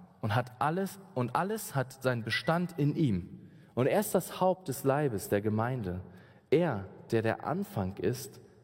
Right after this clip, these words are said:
der Erstgeborene aus den Toten, damit er alle, in allem der Erste sei. Denn es gefiel Gott,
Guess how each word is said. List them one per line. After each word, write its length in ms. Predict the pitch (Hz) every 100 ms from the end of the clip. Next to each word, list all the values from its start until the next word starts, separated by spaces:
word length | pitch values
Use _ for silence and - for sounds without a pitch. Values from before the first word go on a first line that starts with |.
| _ _ _ _ _
der 140 | 104 95
Erstgeborene 960 | 92 151 - 120 110 117 117 123 131 127 -
aus 180 | 107
den 160 | - 123
Toten, 480 | - 160 - 90 - - - - - _ - _ -
damit 320 | 104 123 120
er 200 | 117 - -
alle, 260 | 117 127
in 200 | - 127
allem 320 | - 135 180 160
der 120 | 104
Erste 360 | 120 135 -
sei. 340 | 95 90 92 92 - - - _ _ _ _ _ _ _ -
Denn 120 | 117
es 160 | 120 -
gefiel 440 | 135 - 190 180
Gott, 440 | 131 135 123 -